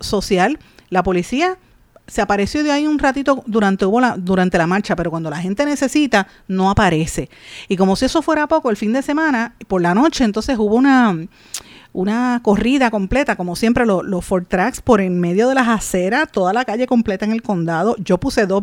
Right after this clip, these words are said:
vídeos en mis redes sociales temprano en la mañana de ayer domingo. Y rápido, pues, se compartieron, ya van más de cien mil, eh, repeticiones, en, por lo menos en la página de Twitter.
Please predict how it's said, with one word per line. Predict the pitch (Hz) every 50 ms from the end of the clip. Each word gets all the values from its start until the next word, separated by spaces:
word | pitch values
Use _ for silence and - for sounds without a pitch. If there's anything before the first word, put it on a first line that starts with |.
| 202
vídeos | 180 196 208 220 208 190 170 139 - - - - - - - - - - - -
en | 202 185
mis | 190 185 170
redes | 185 180 180
sociales | - 247 - - 220 196 233 226
temprano | - - 190 185 175 - 185 175 175 202 226 233 -
en | 220 202
la | 196 185
mañana | 180 175 175 175 180 196 214
de | 220 214
ayer | 202 190 196 190 202
domingo. | 214 208 208 202 208 214 220 214 190 165 160 - _ _ _ _ _ _ _ _ _ _ _ _ _ _ - - -
Y | 214 190
rápido, | 165 175 170 170 220 220 220 214 214 - - - - - - - -
pues, | - 196 -
se | - 196
compartieron, | - 185 185 180 175 165 170 226 240 277 269
ya | 220 180
van | 165 180 185
más | 202 208 214
de | 208 214
cien | 208 - 226 196 190 185
mil, | 185 196 208 214 - -
eh, | - 208 190 170 156 156 151 139 156 - -
repeticiones, | 208 185 170 190 185 175 - 185 - - 226 226 233 208 175 196
en, | 185 170 165 156
por | - 170
lo | 160
menos | 165 196 220
en | 247 233
la | 196
página | - 190 220 220 220
de | 208 185
Twitter. | 175 - 220 220 196 175 151 147 165